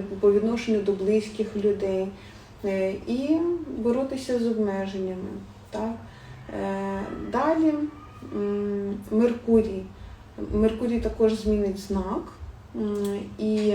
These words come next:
до чотирнадцятого вересня Меркурій в знакі Лев, а потім перейде в знак Діви.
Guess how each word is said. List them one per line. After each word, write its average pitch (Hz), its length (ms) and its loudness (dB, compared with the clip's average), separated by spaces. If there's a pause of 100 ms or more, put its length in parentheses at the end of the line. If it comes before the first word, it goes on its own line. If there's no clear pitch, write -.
(100)
до 220 220 6
чотирнадцятого 208 840 -2
вересня 196 600 0
Меркурій 208 380 0
в 190 60 -2
знакі 190 380 -4
Лев, 196 300 0 (580)
а 190 80 -4
потім 311 400 4
перейде 208 540 2
в 226 60 -8
знак 214 220 0 (160)
Діви. 180 200 -2